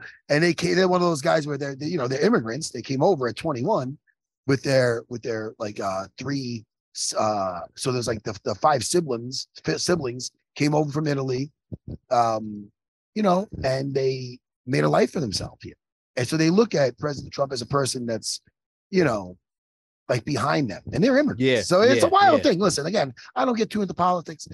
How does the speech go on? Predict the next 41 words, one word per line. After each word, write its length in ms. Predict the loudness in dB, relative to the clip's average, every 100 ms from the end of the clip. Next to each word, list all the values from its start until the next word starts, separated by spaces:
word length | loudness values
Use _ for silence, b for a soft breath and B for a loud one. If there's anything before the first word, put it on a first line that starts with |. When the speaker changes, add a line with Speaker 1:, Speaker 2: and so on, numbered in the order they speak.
| B -4
Speaker 1:
I'm 180 | 0 0
just 200 | 0 -2
saying 420 | 0 0 -2 -6 -14 _ _ _ -4
that 100 | -2
I'm 100 | 0
happy 260 | -2 -2 -6
to 80 |
do 100 | -6
that 160 | -4 -4
even 160 | -4 -6
for 100 | -6
my 140 | -6
family, 380 | -6 -8 -8 -10
'cause 120 | -10
they 140 | -8
were, 140 | -8 -10
like, 260 | -14 -16 -12
excited 340 | -10 -8 -10
about 240 | -16 -18 -18
it. 80 | _
You 100 | -12
know, 280 | -10 -14 -18 _ _ _
it's 200 | -10 -8
nice. 160 | -8 -2
Speaker 2:
Yeah. 240 | 0 0 2
Speaker 1:
And 120 | 4
it 40 |
went 180 | 4 4
very 240 | 4 4
well. 280 | 4 2 0 _ -4
Again, 400 | 0 2 0 -4 -16 _ _ _
just 240 | 0 0 2
fight 260 | 2 2
talk, 380 | 2 2 0 -4 _ _ _ -10
and, 240 | -8 -8 -8
uh, 400 | -6 -6 -8 -12 -16 _ _ _ _ _ _ _
and 100 | -10
that's 140 | -10 -8
what 80 | -6
I 60 |
like, 360 | -4 -4 -8